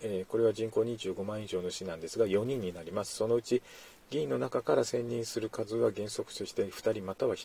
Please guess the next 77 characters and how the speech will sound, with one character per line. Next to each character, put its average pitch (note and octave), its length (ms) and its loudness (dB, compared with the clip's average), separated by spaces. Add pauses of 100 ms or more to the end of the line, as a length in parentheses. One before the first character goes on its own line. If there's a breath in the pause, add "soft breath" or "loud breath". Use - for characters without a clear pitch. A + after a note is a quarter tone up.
(100)
人 - 140 -6
と - 80 -12 (840 loud breath)
い G#2+ 60 -6
う G2 60 -8
こ G2 100 -8
と G2 140 -4
に F2 60 -12
な F2 60 -12
り E2 80 -12
ま E2 140 -10
す。 - 80 -14
地 - 120 -10
方 B2+ 180 6
議-、 A#2+ 320 -4 (160)
地 - 160 -6
方 D3 140 10
議 F3 120 4
会 E3 200 2
の G2+ 120 -2
議 A#2+ 220 2
員 B2+ 120 0
の G2+ 60 -2
人 B2 240 2
は、 F2+ 200 4 (420 loud breath)
あ A2 40 -6
の、 G2 120 -2
必 G#2+ 120 -6 (240)
ず A#2+ 140 4
入 A2 60 4
れ A#2 80 4
な C#3 100 0
き - 120 0
ゃ - 20 6
い - 40 2
け F#2+ 120 -4
な F#2 120 -6
い G2 60 -6
よ G#2+ 120 -4
と - 120 -10
い D#2+ 40 -4
う D#2 40 -10
こ F#2 120 -6
と F#2+ 100 -8
で E2+ 100 -8
す - 140 -16
ね。 - 100 -12 (460 loud breath)
で、 C3 100 4
あ C3 60 2
と A#2 100 -2
そ - 140 -2
の D#3+ 100 6
他、 - 120 4 (360)
え A2 160 0
ー、 - 20 -6
市 - 220 0
及 B2 180 10
び G2 120 0
町 - 160 2
村 A2 260 2
二 - 220 -2
人、 G2+ 180 -2 (480 loud breath)
え G2+ 300 2
ー、 - 20 -6
そ - 120 -2
の C3 120 2
う B2+ 60 -2
ち A#2+ 180 -2
議 D3 140 2
会 A#2 260 4
の A2+ 120 2
中 A#2 220 0
か G2 120 0
ら G2 80 0
選 A#2 280 -2
任 A#2 180 0
す - 140 -2
る A2 220 4